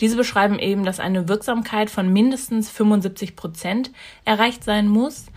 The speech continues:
Und in der Studie, die die Forscher der Universität Oxford durchgeführt haben, wurde das Präparat R einundzwanzig Matrix M an insgesamt vierhundertfünfzig Kindern in Westafrika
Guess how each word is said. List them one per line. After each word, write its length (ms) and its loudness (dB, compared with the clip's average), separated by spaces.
Und 280 6
in 140 2
der 120 4
Studie, 560 0
die 100 2
die 120 -2
Forscher 420 -2
der 300 -2
Universität 640 -4
Oxford 500 -8
durchgeführt 640 -6
haben, 400 -4
wurde 220 8
das 180 2
Präparat 640 0
R 300 0
einundzwanzig 880 -4
Matrix 560 -2
M 420 -2
an 120 0
insgesamt 480 2
vierhundertfünfzig 1000 -2
Kindern 400 2
in 200 0
Westafrika 800 -4